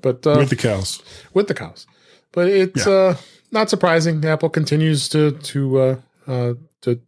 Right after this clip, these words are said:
Speaker 1: obsolete these, uh, these products. So, uh, and then that's the way it goes. Um, next story here.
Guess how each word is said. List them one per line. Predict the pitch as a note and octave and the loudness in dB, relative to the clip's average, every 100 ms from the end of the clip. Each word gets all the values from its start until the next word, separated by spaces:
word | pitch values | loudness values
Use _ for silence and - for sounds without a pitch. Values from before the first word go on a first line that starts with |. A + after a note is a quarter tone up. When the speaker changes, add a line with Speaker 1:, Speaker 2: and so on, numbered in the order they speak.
| - - | -12 0
Speaker 1:
obsolete | C3+ A#2 B2 B2 | 0 2 0 0
these, | A#2+ G2+ G2 - | -2 -4 -2 0
uh, | G2 | 0
these | G2+ G2+ | -2 -4
products. | - F2 F2+ - | -6 -6 -8 -10
So, | - F2+ - _ - - - - _ | -6 -6 -8 _ -20 -20 -20 -20 _
uh, | E2+ E2+ E2 - _ F#2 | -8 -6 -8 -12 _ -12
and | F2 F#2+ - _ _ | -12 -12 -20 _ _
then | F2 F2 F#2+ | -10 -10 -10
that's | G#2 - | -8 0
the | |
way | B2+ | 0
it | C3+ | 2
goes. | F#3+ F#3 - _ _ _ - - - C#3 | -2 -4 -16 _ _ _ -20 -20 -6 0
Um, | C3+ C#3+ C#3 - _ _ _ _ _ _ F3+ | 2 2 -2 -8 _ _ _ _ _ _ -6
next | F3+ | -6
story | - F#3 F#3 | -2 0 0
here. | D#3 F3+ F3 E3+ D#3+ | 0 0 2 0 -2